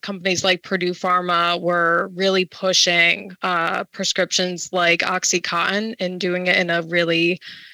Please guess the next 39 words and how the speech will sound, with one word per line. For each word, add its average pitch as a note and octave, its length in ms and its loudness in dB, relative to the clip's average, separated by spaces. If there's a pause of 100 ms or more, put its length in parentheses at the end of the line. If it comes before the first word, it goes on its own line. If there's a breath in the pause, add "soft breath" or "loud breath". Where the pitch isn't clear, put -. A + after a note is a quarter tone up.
(100)
kind G3+ 320 0
of, E3+ 240 2
uh, E3 360 0
deceitful F3+ 640 0
way. E3+ 320 0 (460 loud breath)
Um, E3+ 320 0
so E3+ 240 0
minimizing F#3 1200 2
the E3+ 340 2
risk E3+ 300 0
of E3 100 -2
physical E3+ 380 -2
dependence G3 720 0
and F3+ 240 0
in F3 260 0
a F3 100 0
lot E3+ 220 2
of E3+ 140 -8
cases, F3 440 0
like, F3+ 220 -2
promising F#3+ 1040 -2
that, E3 360 0
you F#3+ 140 -4
know, F3 140 -6
this G3+ 200 0
is B3+ 120 0
a - 20 0
magic E3+ 460 -2
pill, G3 420 0
you F3+ 140 -4
won't F3+ 180 -2
feel F#3 300 0
any F3+ 180 -4
pain F3 460 -2
and F#3+ 200 2
there's F#3 220 2
no G#3+ 400 0
side F#3+ 400 0
effects. - 580 -4